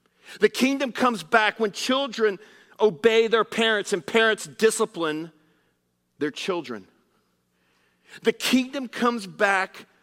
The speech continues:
when businessmen treat their employees fairly. Because the kingdom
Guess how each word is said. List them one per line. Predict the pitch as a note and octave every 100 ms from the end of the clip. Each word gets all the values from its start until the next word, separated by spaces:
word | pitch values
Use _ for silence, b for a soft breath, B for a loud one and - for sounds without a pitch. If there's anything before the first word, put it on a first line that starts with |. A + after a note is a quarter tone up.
| b b
when | G3
businessmen | D3+ G3+ G3 G3+ G3 F#3+
treat | - - G3
their | F#3
employees | D#3 - F3+ F3+ C#3+
fairly. | - F#3 G3+ E3+ - _ _ _ _ _ _ _ _ _ _ _ _ _ _ b b
Because | - G3+ A#3 G3+ E3
the | G3+
kingdom | - - - - B3+ C4 G#3 F#3 F3 F3 E3+